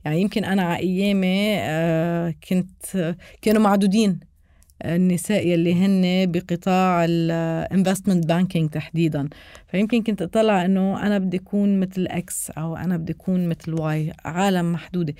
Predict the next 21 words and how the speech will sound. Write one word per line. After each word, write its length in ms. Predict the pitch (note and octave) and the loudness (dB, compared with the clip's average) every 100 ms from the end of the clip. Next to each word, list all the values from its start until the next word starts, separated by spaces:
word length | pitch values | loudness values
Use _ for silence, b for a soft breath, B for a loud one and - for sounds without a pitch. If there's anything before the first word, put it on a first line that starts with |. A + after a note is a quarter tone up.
| B B B B3 | B B B -4
نحن 160 | A#3+ | 0
اليوم 340 | G#3+ F#3 G#3 G#3+ | 0 0 0 0
عم 200 | E3 E3+ | 0 0
نلاقي 600 | E3+ G3 - F3+ F#3+ F#3+ B B B F3 | 0 0 0 0 0 -4 B B B -6
ازدهار 480 | D#3 F3 E3 G3+ | -2 0 0 0
كتير 360 | F#3 - G3 F3+ | -2 -2 -2 -2
كبير، 400 | D#3 D3+ E3 D#3 | -2 -2 0 0
ودور 580 | D3+ D3+ D#3 D#3 F#3 G#3+ | -2 -2 -2 0 0 2
المرأة 520 | F#3+ F3 F#3 - D#3+ | 2 2 2 0 -2
بهذا 440 | D#3 D#3+ F3 G3 | -2 0 0 0
الازدهار 460 | F3 D3 E3 E3+ F#3 | -2 -4 -4 -2 0
عم 140 | F3+ | -2
بيكون 280 | E3 - F#3+ | -4 -2 -4
كتير 400 | F#3 - F#3 - | -4 -4 -4 -4
أكبر 280 | E3+ - D3 | -8 -6 -8
حتى. 440 | C#3 - - C#3+ D3+ B B B B - | -8 -12 -10 -8 -8 B B B B -8
آه، 360 | E3+ F3 F3 F3 | -4 -2 -2 -2
ما 280 | F3+ G#3 | 0 0
بقى 260 | B3 B3+ G3 | 2 2 0
في 180 | F#3+ F#3+ | -2 -4
شي، 800 | F#3 - G3 G3+ G3+ G3+ F#3 | -4 -4 0 2 2 2 0